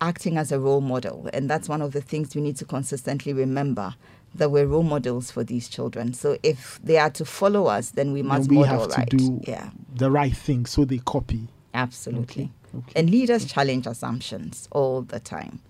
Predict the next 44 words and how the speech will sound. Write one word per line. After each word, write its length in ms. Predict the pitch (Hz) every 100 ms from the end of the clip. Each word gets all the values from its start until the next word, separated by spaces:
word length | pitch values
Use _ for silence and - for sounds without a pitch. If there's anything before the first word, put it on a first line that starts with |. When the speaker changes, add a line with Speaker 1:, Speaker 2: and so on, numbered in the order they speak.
| - - _
Speaker 1:
So 140 | -
part 200 | 135 185
of 120 | 202 175
the 100 | 165
reinvention 920 | 156 156 143 131 131 - 127 131 -
is 80 | 123
to 100 | -
challenge 480 | 123 139 131 131 123
your 100 | 120
own 180 | 117 123
assumptions, 840 | 117 117 123 139 165 190 226 - - - - -
is 280 | - 131 -
to 420 | - 147 135 131 131
take 240 | - 170
some 300 | - 185 180
risk, 500 | 120 113 - - - - - - _ - -
like 220 | 135 120
the 100 | 143
way 120 | 151
we 140 | 143
all 140 | 139 139
send 260 | 139 135
in 140 | 135 131
our 160 | 120
children 480 | 123 - 131 131 135
back 180 | 123 123
to 80 | -
school. 240 | - 135
We 140 | 131 165
have 160 | 220
a 80 | 170
choice, 400 | 143 156 147 190
Speaker 2:
<laughs> 0 |
Speaker 1:
really, 360 | 139 170 113 139 - - -
Speaker 2:
Yes. 320 | 160 156 131 -
Speaker 1:
to 100 | 170
say 280 | - 175
that 260 | 165 147 147
you 180 | 143 143
will 360 | 190 220 220 -
or 120 | 147
you 180 | 135 127
will 160 | 131
not. 440 | 127 123 - -